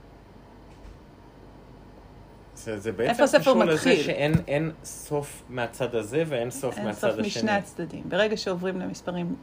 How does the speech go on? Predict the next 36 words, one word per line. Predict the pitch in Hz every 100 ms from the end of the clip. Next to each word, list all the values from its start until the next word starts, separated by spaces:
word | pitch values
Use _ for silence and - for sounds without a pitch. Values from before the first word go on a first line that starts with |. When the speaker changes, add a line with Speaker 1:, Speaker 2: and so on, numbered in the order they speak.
| - -
Speaker 2:
שליליים | - 180 180 156
גם. | - 180 196 - -
Speaker 1:
כן. | - 110 90 82 - - -
Speaker 2:
אבל | 170 185
מתחילים, | 180 - 226 349 311 - - - - -
אני | 226 247
חושבת | -
שאנחנו | 311 285
מקדימים | 254 220 233
את | 233
המאוחר. | 214 208 - - - - - - - -
Speaker 1:
אבל | - 107
רגע, | 113 95
רק |
Speaker 2:
זאת | 262
אומרת, | 226
Speaker 1:
שנייה. | 220
Speaker 2:
מאחרים | 208 135 277 254
את |
המוקדם. | 226 202 185 254 277
Speaker 1:
כן, | - 156 180 110 95 -
כן. | 113 131 104 - -
Speaker 2:
אה. | 175 165 -
Speaker 1:
אבל | 127
רגע, | 143 127 117
רק | 170 214
את | 190
הנקודה | 170 151 151
הקטנה | 170 - 139 143
הזאת | 147 147
שהיא | - 117
מעניינת | 104 107 120 113
אותי. | 101 92
זאת | 87
אומרת, | 110 104
נגיד, | 107 117